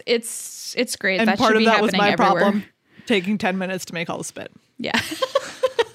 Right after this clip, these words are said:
Speaker 1: How's your pandemic going out there in listener land, everybody? You can let us know by tweeting at us at G L H F Magic. We'd like to know how
Speaker 2: Yeah.
Speaker 1: you're spending your time.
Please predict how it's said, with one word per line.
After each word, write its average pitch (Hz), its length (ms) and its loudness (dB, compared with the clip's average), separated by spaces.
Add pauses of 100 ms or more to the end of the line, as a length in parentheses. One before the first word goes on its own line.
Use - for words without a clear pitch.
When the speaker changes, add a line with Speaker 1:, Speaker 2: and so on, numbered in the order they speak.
(1800)
Speaker 1:
How's 381 240 2
your 381 120 2
pandemic 208 500 2
going 180 260 0
out 170 140 -2
there 175 140 2
in 180 100 -2
listener 190 340 -2
land, 170 260 0
everybody? 180 380 0
You 285 120 -2
can 240 140 -2
let 190 120 0
us - 160 -8
know 185 240 0
by 254 140 -2
tweeting 196 300 -4
at 180 120 0
us 180 160 0
at 180 140 -2
G 202 120 -2
L 190 80 2
H 180 160 0
F 175 160 -4
Magic. 185 480 -2
We'd 302 140 -6
like 269 140 0
to - 80 -4
know 220 280 0
how 240 200 0
Speaker 2:
Yeah. 254 140 0
Speaker 1:
you're 175 100 2
spending 190 380 -4
your 170 120 -2
time. 180 400 -2